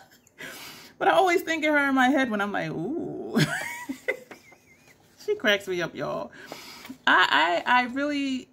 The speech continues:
I really enjoy her channel because it is very different than any other channel I've seen here on YouTube.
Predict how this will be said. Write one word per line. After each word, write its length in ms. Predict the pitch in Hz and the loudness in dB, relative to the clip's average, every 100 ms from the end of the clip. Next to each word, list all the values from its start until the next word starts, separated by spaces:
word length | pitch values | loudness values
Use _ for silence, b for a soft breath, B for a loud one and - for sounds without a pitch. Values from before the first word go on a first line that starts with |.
| - | -4
I 80 | 220 | -2
really 260 | 254 285 | 0 2
enjoy 300 | 262 220 208 | 0 2 0
her 100 | 208 | 0
channel 420 | 185 196 175 135 | -2 -2 0 -2
because 300 | 147 202 208 | -4 0 0
it 100 | 214 | 2
is 220 | 202 190 165 | 0 -2 -2
very 320 | 180 202 202 | 0 0 0
different 560 | 185 185 170 160 - | -2 -2 -4 -4 -4
than 480 | 160 175 160 156 - - _ _ _ B B B B B _ B B B B | -4 -2 -2 -2 -4 -10 _ _ _ B B B B B _ B B B B
any 200 | 226 196 | 2 4
other 160 | 180 170 | 2 0
channel 320 | 180 156 156 | 0 2 2
I've 160 | 151 | 0
seen 220 | - 151 165 | -2 -4 -2
here 80 | |
on 140 | 139 139 | 0 0
YouTube. 580 | 143 135 131 123 110 | -2 -4 -8 -8 -10